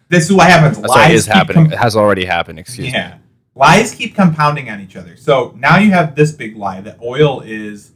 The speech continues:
Speaker 1: uh, finite. So now we have to figure out a way to get off of it. But why would anybody get off of it? 'Cause there's,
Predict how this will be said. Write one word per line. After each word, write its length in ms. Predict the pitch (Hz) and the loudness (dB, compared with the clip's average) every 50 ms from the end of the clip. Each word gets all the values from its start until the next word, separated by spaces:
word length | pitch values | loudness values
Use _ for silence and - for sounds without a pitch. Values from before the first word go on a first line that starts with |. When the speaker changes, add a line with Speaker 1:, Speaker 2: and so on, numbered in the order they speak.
| _ _ _ _ _ _ _ _ _ _ _ _ | _ _ _ _ _ _ _ _ _ _ _ _
Speaker 1:
uh, 300 | 107 104 101 98 92 - | -4 -2 -2 -2 -4 -6
finite. 800 | - _ _ _ 143 143 151 151 151 120 104 92 90 - - _ | -14 _ _ _ 0 2 2 2 0 0 -4 -10 -14 -18 -20 _
So 160 | - 127 117 | -20 -16 -16
now 280 | 113 110 127 139 143 143 | -8 -4 -2 -2 -2 -2
we 120 | 147 143 135 | -4 -2 -4
have 160 | 127 120 - | -4 -4 -4
to 80 | - 113 | -12 -20
figure 360 | - _ 143 135 135 123 120 | -16 _ -14 -14 -8 -4 -2
out 100 | 120 117 | -2 -2
a 60 | 113 | -2
way 180 | 104 113 113 110 | -4 -6 -6 -6
to 60 | 107 | -6
get 160 | 95 98 95 | -12 -10 -4
off 280 | 101 120 156 156 - - | 0 2 2 2 2 -2
of 140 | 101 90 90 | -12 -20 -20
it. 160 | 85 - _ | -20 -20 _
But 60 | 110 | -8
why 200 | 110 123 131 147 | -4 -2 0 0
would 120 | 151 147 | 0 0
anybody 360 | 147 143 143 135 - - 113 104 | -4 -6 -8 -10 -14 -16 -16 -12
get 140 | 113 120 | -4 0
off 240 | 139 156 156 156 - | 2 2 2 2 0
of 100 | 117 113 | -4 -8
it? 140 | 120 113 - | -8 -8 -8
'Cause 160 | - 117 110 | -12 -18 -16
there's, 220 | 113 107 101 95 | -16 -16 -16 -18